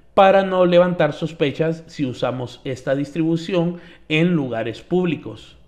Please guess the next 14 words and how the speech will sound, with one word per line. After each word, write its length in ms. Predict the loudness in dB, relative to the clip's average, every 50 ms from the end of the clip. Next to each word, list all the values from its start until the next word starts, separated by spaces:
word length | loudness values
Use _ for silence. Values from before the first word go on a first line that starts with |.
| _ _ _ -20 _ _ _ -2
Ahora, 500 | 4 6 8 8 8 6 6 2 -2 -6 -2
este 240 | -2 -2 0 0 0
modo 280 | 2 2 2 2 2 2
se 140 | 0 -2
parece 380 | 0 0 -2 0 0 0 0 0
mucho 300 | 0 0 0 0 0 -2
más 400 | -2 0 -2 -2 -2 -4 -6 -14 -10
a 140 | -6 -4 -2
Windows, 460 | 2 4 4 4 2 0 -4 -10 -14 -18 _ _ _ _ _ _ _ _
siendo 640 | -20 -14 -6 -4 0 0 2 2 2 0 2 0
incluso 760 | 0 0 -2 -4 -4 -4 -4 -4 -4 -4 -4 -4 -4 -6 -12 -14
más 400 | -12 -8 -6 -4 -4 -4 -4 -6
complicado 1120 | -8 -4 -4 -4 -4 -4 -4 -6 -4 -6 -6 -8 -4 -2 0 2 2 2 0 -2 -4 -10 -10
diferenciarlo 1040 | -8 -8 -8 -4 -2 -2 0 0 0 -2 0 2 2 2 2 0 0 -4 -4 -4 -8